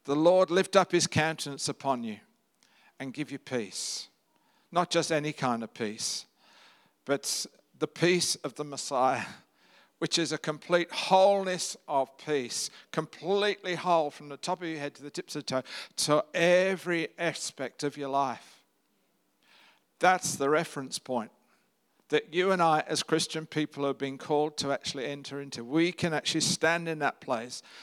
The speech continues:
and know that as we stand in the reference point that God has given to us, that by the power of the Holy Spirit, we can walk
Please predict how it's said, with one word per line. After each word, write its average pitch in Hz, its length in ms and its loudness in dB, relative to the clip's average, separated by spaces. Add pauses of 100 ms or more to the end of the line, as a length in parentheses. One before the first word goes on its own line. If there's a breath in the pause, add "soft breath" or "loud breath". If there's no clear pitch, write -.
(180 loud breath)
and 160 220 0
know 180 240 6
that 165 180 4
as 170 220 2
we 165 100 0
stand 190 480 2
in 202 140 0
the 180 80 4
reference 170 400 2
point 151 300 -4
that 131 160 -12
God 156 240 0
has 156 120 -6
given 143 380 -8
to 131 220 -8
us, 123 160 -12 (240 loud breath)
that - 160 2
by 156 160 6
the 135 100 -4
power 190 420 2
of 180 120 2
the 175 60 -2
Holy 147 320 -2
Spirit, - 360 -8
we 151 140 -8
can 135 260 -14
walk 135 420 2